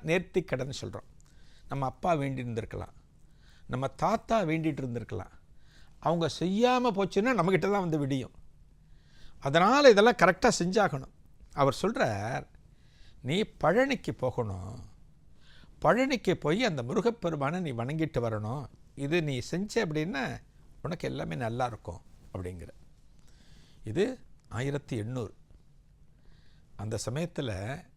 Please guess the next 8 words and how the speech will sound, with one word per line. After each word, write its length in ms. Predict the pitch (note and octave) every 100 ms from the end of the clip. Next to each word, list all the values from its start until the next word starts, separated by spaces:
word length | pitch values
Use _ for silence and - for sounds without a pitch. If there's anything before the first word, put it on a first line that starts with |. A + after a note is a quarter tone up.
| -
பஸ் 260 | A#2+ -
உண்டா, 560 | D3 A2+ G#2 G#2+ D3 F#3
ரயில் 260 | A#2 A2+ C3+
உண்டா, 540 | A2+ G2 A2 E3 G#3+ - - -
வாகனம் 400 | A#2 C3+ D3 B2+
உண்டா? 200 | A#2 A2+
ஒண்ணு 260 | - C3 A#2+
கிடையாது. 480 | F#2 F#2+ - -